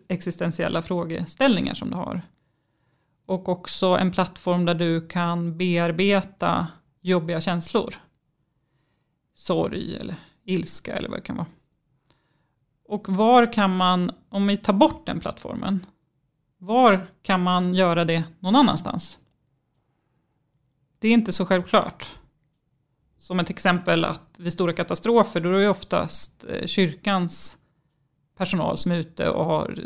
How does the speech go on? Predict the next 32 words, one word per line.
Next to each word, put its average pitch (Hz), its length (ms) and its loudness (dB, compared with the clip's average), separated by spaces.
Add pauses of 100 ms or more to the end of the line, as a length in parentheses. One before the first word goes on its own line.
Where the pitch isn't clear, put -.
(120)
eh, - 60 -10
sorgegrupper 170 680 -2
och - 60 -10
så. - 160 -8 (1120)
Det 196 120 -4
finns 233 420 4
liksom 185 240 -2
ingen 180 240 2
annan 170 500 0
fun-, 185 220 -6
det 180 80 -2
finns 214 220 4
ingen 196 160 8
myndighet 185 720 4
som 175 160 -2
hanterar 170 460 0
när 165 100 0
vi 190 140 -2
är 175 40 2
ledsna. 196 440 6
<laughs> - 40 -2 (1200)
Eh, 175 260 6
vilken 202 320 4
tjänsteman 196 640 6
kan 190 100 4
jag 170 80 2
prata 185 360 6
med 175 160 6
om 165 80 4
meningen 165 340 2
med 180 100 4
livet? - 600 4